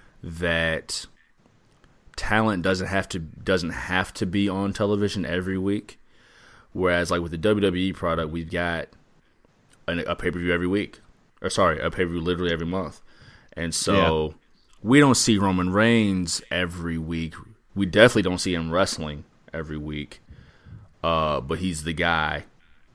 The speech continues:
Speaker 1: and we're gonna keep getting those reminders 'cause we have pay-per-views every month. Whereas, you know, Adam Cole was heavily featured,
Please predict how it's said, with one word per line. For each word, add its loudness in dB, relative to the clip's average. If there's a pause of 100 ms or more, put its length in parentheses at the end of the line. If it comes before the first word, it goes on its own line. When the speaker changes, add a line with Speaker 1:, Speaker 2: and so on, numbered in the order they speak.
Speaker 1:
and -4
we're -4
gonna -2
keep -6
getting -2
those -6
reminders -4
'cause -10
we -4
have -2
pay-per-views -4 (100)
every -6
month. -8 (580)
Whereas, 0 (1200)
you 4
know, 10
Adam 8
Cole 8
was 6
heavily 0
featured, 0